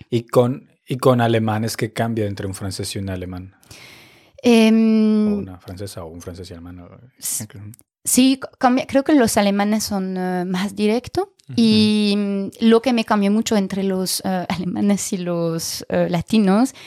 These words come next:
Speaker 1: Ujú.
Speaker 2: es que los la-, latinos son muy directos, pero vamos a decir físicamente, ¿sabes?
Speaker 1: Ok.
Speaker 2: O sea, no tardan. Si quieren ligar, van a ligar, ¿sabes?
Speaker 1: Ok.
Speaker 2: Y,
Speaker 1: <laughs>
Speaker 2: y los alemanes no.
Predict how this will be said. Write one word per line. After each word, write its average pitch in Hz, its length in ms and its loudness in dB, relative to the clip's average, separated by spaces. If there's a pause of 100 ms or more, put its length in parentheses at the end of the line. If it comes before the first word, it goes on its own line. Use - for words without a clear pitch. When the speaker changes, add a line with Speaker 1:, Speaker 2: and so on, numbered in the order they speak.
(140)
Speaker 1:
Ujú. 127 240 -8
Speaker 2:
es - 320 -2
que 185 640 4 (1080)
los 185 180 2
la-, 202 120 2 (160)
latinos 240 460 2 (100)
son 226 260 0
muy 262 160 6
directos, 240 500 2
pero 190 280 -6
vamos 196 240 -4
a 202 40 -4
decir 185 280 -8
físicamente, 180 880 -2
¿sabes? 170 360 -2
Speaker 1:
Ok. 120 40 -2
Speaker 2:
O 117 40 -2
sea, 196 140 4
no 285 180 2
tardan. 170 520 2 (180)
Si - 200 -8
quieren 277 300 4
ligar, 294 340 4
van 196 180 2
a 202 40 2
ligar, 175 500 -4
¿sabes? 170 340 0
Speaker 1:
Ok. 110 140 -6 (260)
Speaker 2:
Y, 226 720 2 (340)
Speaker 1:
<laughs> - 360 -20
Speaker 2:
y 285 220 2
los 311 200 2
alemanes 330 540 4
no. 294 340 4